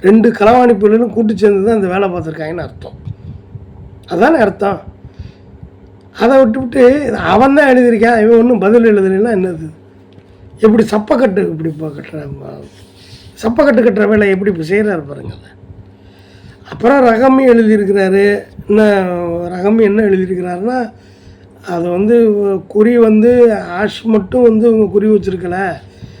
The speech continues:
இவங்க பின்ஹேக்கும் குறி வச்சிருக்காங்க, ஆ, வின்ச்சுக்கும் குறி வச்சிருக்கிறாங்க. ஆனா ஆஷ் மட்டும்தான் கொல்லப்பட்டாரு அப்படின்னு சொல்றாங்க. உண்மைதான் அது. அன்னைக்கு சே-, அன்னைக்கு வின்ச்சும் பின்ஹேயும்,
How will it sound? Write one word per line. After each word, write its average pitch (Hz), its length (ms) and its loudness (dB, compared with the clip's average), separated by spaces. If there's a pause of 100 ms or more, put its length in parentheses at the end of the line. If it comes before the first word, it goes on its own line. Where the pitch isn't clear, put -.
(240)
இவங்க 190 280 0
பின்ஹேக்கும் 202 720 0
குறி 214 180 2
வச்சிருக்காங்க, 190 920 0 (680)
ஆ, 175 260 -4 (1300)
வின்ச்சுக்கும் 214 500 0
குறி 202 180 0
வச்சிருக்கிறாங்க. 165 760 -4 (840)
ஆனா 240 480 0
ஆஷ் 214 280 0
மட்டும்தான் 190 460 -2
கொல்லப்பட்டாரு 165 640 -6
அப்படின்னு 151 240 -10
சொல்றாங்க. 156 160 -10
உண்மைதான் 285 480 0
அது. 156 220 -6 (840)
அன்னைக்கு 190 260 -2
சே-, 220 160 -8
அன்னைக்கு 202 320 -2
வின்ச்சும் 233 560 -2
பின்ஹேயும், 233 680 2